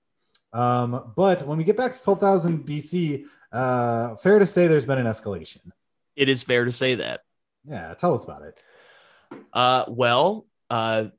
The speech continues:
Speaker 2: the queen has taken, um, residence in the Ocean Palace to operate what's called the Mammon mach-, machine, right?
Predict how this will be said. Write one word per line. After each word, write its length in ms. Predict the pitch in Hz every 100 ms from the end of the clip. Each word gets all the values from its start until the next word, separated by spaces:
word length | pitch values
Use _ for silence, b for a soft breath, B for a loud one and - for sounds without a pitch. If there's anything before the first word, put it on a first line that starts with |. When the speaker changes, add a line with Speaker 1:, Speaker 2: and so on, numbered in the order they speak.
| _ _ _ _ -
Speaker 2:
the 80 | 123
queen 680 | - 123 107 110 139 170 - _ _ _ - -
has 920 | 113 110 107 107 104 104 104 - - _ -
taken, 720 | - 127 131 127 120 120 101 -
um, 600 | 107 101 101 98 101 101 _ _ 117
residence 760 | 120 123 123 117 113 113 -
in 160 | - 110
the 140 | 107 -
Ocean 420 | 135 156 107 104
Palace 640 | - 67 85 113 - - - _ _ _ _ -
to 260 | 117 113 -
operate 680 | 117 123 117 117 113 113 -
what's 220 | 113 107 -
called 440 | 113 110 107 104
the 360 | 107 98 95 92
Mammon 460 | 98 107 139 170
mach-, 320 | 180 - - 156
machine, 600 | 160 - 185 226 247 233 -
right? 360 | 180 202 233